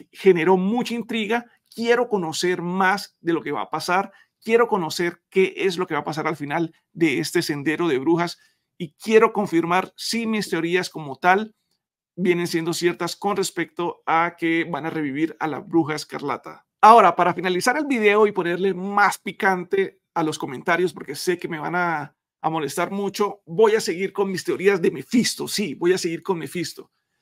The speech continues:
Está muy extraño que este muchacho Wiccan, si termina siendo Wiccan, si termina siendo, eh, el hijo de Wanda, él dice que,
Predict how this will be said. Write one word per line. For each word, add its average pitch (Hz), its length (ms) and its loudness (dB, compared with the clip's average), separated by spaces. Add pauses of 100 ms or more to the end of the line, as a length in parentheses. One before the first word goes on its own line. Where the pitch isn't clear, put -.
(120)
Está - 240 0
muy 330 180 0
extraño 240 440 -2
que 196 140 2
este 180 180 -2
muchacho 180 680 -4 (220)
Wiccan, 170 480 -4
si 156 100 -12
termina 165 300 -6
siendo 180 240 0
Wiccan, 165 400 -2
si 156 120 -12
termina 151 300 -8
siendo, 160 640 -4 (500)
eh, 160 220 -2
el 151 160 0
hijo 156 160 -2
de 165 100 0
Wanda, 160 540 -2 (320)
él 185 160 -2
dice 226 240 0
que, 214 240 -2